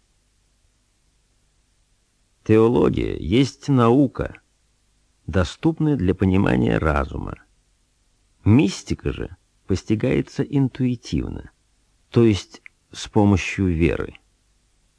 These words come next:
Работы Анненербе могут рассматриваться как теологический,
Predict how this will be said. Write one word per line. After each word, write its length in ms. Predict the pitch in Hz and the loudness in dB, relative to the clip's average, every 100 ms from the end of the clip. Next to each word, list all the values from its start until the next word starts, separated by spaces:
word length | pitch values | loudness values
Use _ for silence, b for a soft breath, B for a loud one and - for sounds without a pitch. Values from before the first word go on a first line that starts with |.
| _ _ _ _ _ _ - | _ _ _ _ _ _ -2
Работы 680 | 87 98 95 110 110 104 - | 2 2 2 0 0 -2 0
Анненербе 640 | 98 95 98 110 - 80 | 2 2 2 0 0 2
могут 380 | 90 98 95 - | 2 2 0 -2
рассматриваться 800 | 90 - 98 95 - 87 - - | -6 -2 -2 -2 -2 -4 -4 -2
как 300 | 92 - - | -2 -4 -12
теологический, 1000 | - 101 98 104 104 127 - - - - | 0 2 4 2 0 -4 -6 -6 -12 -14